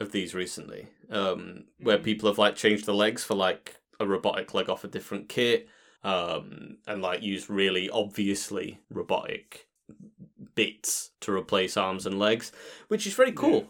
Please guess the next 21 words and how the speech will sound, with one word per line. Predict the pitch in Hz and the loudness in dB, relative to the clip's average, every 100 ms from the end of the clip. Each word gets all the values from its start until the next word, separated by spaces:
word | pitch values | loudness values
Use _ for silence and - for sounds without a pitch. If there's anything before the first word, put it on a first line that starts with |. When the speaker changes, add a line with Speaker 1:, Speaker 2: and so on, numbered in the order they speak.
| - | -6
Speaker 2:
Yeah. | |
Speaker 1:
And, | 165 185 | -4 2
you | 196 | 6
know, | 127 | 8
it, | 131 | 8
it | 147 151 | 6 6
got | 170 147 | 6 8
me | 156 | 6
thinking, | 160 135 135 196 | 6 0 0 0
"Oh, | |
yeah, | 440 480 466 440 | 2 2 2 4
maybe | 440 403 | 2 2
these | 370 | 0
could | - 392 - 165 | 0 -4 0 0
actually | - - | 0 0
be | 107 | 0
a | |
little | 98 92 | 0 -2
bit | 98 - | -6 -6
cooler." | 110 - 104 - _ _ - - | -10 -10 -16 -18 _ _ -18 -4
Um, | 113 113 110 107 98 | 2 2 4 2 -2